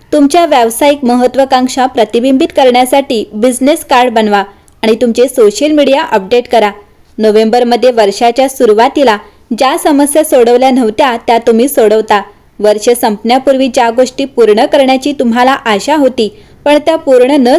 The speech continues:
झाल्या, त्याची जबाबदारी तुम्ही स्वीकारता. सोळा नोव्हेंबर पासून सूर्याचे मंगळासोबत होणारे संक्रमण, यामुळे तुमचे धैर्य आणि आत्मविश्वास वाढेल.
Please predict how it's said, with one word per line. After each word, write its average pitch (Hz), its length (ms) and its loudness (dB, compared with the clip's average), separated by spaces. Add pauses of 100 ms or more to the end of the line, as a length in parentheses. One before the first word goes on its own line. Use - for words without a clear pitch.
झाल्या, 254 260 0
त्याची 254 300 -2
जबाबदारी 269 640 0
तुम्ही 262 280 -2
स्वीकारता. 214 640 -2
सोळा 294 340 2
नोव्हेंबर 330 480 2
पासून 311 520 -2
सूर्याचे 285 600 0
मंगळासोबत 285 760 0
होणारे 247 380 2
संक्रमण, 233 600 -2 (420)
यामुळे 254 400 2
तुमचे 320 360 0
धैर्य 247 400 0
आणि 269 220 2
आत्मविश्वास 233 720 -2
वाढेल. 208 240 2